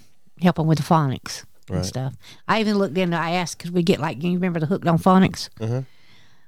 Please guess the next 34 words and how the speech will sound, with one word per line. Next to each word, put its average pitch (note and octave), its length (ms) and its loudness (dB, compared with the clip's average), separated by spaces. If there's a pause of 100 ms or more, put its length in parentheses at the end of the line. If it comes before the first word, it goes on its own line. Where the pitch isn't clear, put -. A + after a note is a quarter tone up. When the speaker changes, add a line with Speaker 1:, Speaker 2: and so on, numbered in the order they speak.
Speaker 1:
We E3 120 4
can't E3 200 4
get F#3+ 160 0
those F3+ 200 2
anymore. D#3+ 340 4 (440)
Speaker 2:
Oh, B2+ 100 2
really? F3+ 320 2
Speaker 1:
No. C3 240 -4 (100)
Speaker 2:
That's - 160 -6
no C#3 120 4
longer C3 300 2
a A2 60 0
thing? E3 480 -2 (540)
Speaker 1:
Well, G3 200 2
they F#3+ 120 -2
said G3 220 -2
we F#3+ 80 -6
couldn't F#3+ 240 -2
get F3 160 0
'em C3 140 -6 (320)
Speaker 2:
Oh. B2+ 400 -4
Speaker 1:
through F#3 140 0
where F3 140 4
we E3 140 0
order. C#3 300 -4
I D#3+ 140 2
don't D#3 160 -2
know E3 100 0
if D#3 120 -2
it's - 180 -6
no E3 100 2
longer D#3+ 440 4 (400)
a C3+ 100 -4
thing. E3 380 4